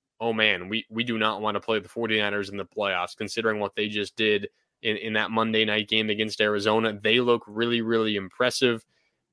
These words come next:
And whether or not my, my take comes true, the Niners are the two seed or the three seed or, or anywhere else, um,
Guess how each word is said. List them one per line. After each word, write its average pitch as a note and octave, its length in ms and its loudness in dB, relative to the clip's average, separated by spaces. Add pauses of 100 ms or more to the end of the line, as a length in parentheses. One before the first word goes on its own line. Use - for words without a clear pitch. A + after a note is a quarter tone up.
And B2+ 240 4
whether D3+ 260 8
or D3+ 80 6
not C#3+ 300 4
my, C3 400 2
my B2 160 -2
take C3+ 320 0
comes B2+ 260 0
true, B2 220 0
the A#2 60 0
Niners A#2+ 320 2
are A#2 60 6
the A2 100 -4
two B2+ 220 -2
seed A#2+ 240 -4
or G#2 120 -2
the G#2 80 -2
three B2+ 260 -2
seed B2 300 -2
or, G#2+ 80 2
or - 240 -4
anywhere B2+ 420 4
else, B2 380 4 (480)
um, A2 500 2